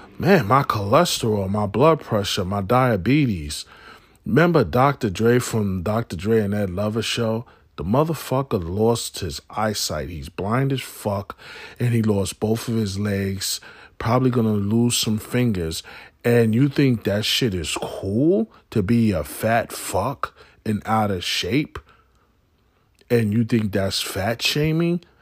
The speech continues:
Then something's wrong with you. It's like the gay shit. Yo, you think it's cool you like to fuck another man in the fucking ass? Well, you know, that's cool for you.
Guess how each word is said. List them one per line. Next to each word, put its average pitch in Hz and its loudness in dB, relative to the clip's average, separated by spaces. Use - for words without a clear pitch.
Then 92 -2
something's 92 -2
wrong 95 -4
with 78 -10
you. 58 -10
It's - -2
like 185 4
the 92 -2
gay 107 0
shit. 73 -4
Yo, 131 2
you 123 2
think 160 2
it's 156 -2
cool 156 2
you 127 4
like 127 2
to 98 0
fuck - 0
another 104 2
man 120 2
in 107 0
the 82 -4
fucking 107 -2
ass? 131 0
Well, 202 8
you 208 6
know, 196 6
that's 202 4
cool 208 4
for - -2
you. 107 4